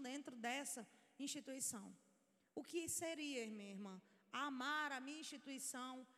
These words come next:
e amar os meus irmãos? Seria o convívio. Você pode ser uma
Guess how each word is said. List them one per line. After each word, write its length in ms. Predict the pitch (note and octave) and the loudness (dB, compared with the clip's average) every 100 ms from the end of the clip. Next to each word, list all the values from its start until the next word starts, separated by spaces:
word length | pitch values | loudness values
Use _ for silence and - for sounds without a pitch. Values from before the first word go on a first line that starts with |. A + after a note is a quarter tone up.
| - - | -20 -6
e 100 | B3+ | 0
amar 380 | C#4+ C#4 D4 D#4 | 2 4 4 4
os 120 | A#3 B3 | 2 0
meus 160 | B3 | 0
irmãos? 520 | A3+ G#3+ G3 F#3+ - - - - | 0 -2 -4 -6 -8 -10 -14 -12
Seria 480 | - C4 C#4 D#4 D#4 B3 - - | -4 0 2 2 2 0 -10 -6
o 120 | - E4+ | -2 -2
convívio. 640 | E4+ F#4 C#4+ C4+ A3 G3 - - - - | -2 -4 -2 -2 -2 -6 -8 -20 -8 -2
Você 180 | B3+ D#4 | 2 2
pode 260 | C#4+ D4+ - | 2 -2 0
ser 100 | D4 | 0
uma 100 | D4 | 2